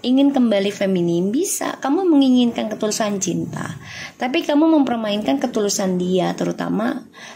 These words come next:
dalam hal spiritual yang dia berikan ke kamu, dia curahkan ke kamu. Pada akhirnya difokuskan untuk memperkuat intuisinya dia, spiritualnya dia. Untuk apa? Untuk kebahagiaan keluarganya.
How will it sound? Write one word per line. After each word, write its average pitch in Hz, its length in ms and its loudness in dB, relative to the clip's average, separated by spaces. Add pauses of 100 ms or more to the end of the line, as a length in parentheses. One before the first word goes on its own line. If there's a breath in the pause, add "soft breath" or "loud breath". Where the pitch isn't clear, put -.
(140 loud breath)
dalam 185 240 0
hal 202 240 -4
spiritual 196 640 -2
yang 90 240 0
dia 87 160 0
berikan 82 480 -4
ke - 140 -8
kamu, 170 500 -2
dia 165 160 -2
curahkan - 560 -8
ke - 160 -12
kamu. 160 480 -6 (720 loud breath)
Pada 175 320 -4
akhirnya 202 320 0
difokuskan 269 800 -2
untuk 285 400 -4 (920 soft breath)
memperkuat 240 580 -2
intuisinya 196 560 -2
dia, 202 640 2
spiritualnya 180 720 -2
dia. 247 400 2 (640 loud breath)
Untuk 254 240 2
apa? 196 400 -4 (400 loud breath)
Untuk 254 240 0
kebahagiaan 269 640 2
keluarganya. 285 640 0